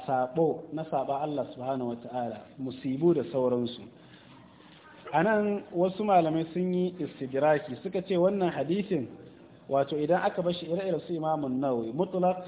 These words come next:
a, wannan tabwibin wato baya dacewa. Ya kamata ne a ce babun, a,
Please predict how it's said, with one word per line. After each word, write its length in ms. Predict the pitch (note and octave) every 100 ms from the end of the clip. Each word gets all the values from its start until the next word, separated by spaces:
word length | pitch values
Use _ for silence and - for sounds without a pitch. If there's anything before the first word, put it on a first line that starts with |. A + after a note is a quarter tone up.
| - - - - - -
a, 540 | D3 C3+ C3 A#2+ A#2 - - - - - - -
wannan 480 | E3+ E3+ G3+ G3+ E3+
tabwibin 720 | D3+ C3 D#3+ F#3+ F3+ F3 F3 F3 E3
wato 440 | C#3+ C3 C#3 B2+
baya 380 | A#2+ D#3+ D#3 B2
dacewa. 560 | B2+ B2 - A2 G2+ A2 - - - - -
Ya 200 | C#3+ G3
kamata 400 | F#3+ F#3+ F#3+ F#3
ne 140 | F#3
a 140 | F#3 D3+
ce 340 | - F#3 E3 C#3
babun, 640 | E3+ G3+ F#3+ G3 G3+ G3 - - - - - - -
a, 520 | C#3+ C#3 C3+ B2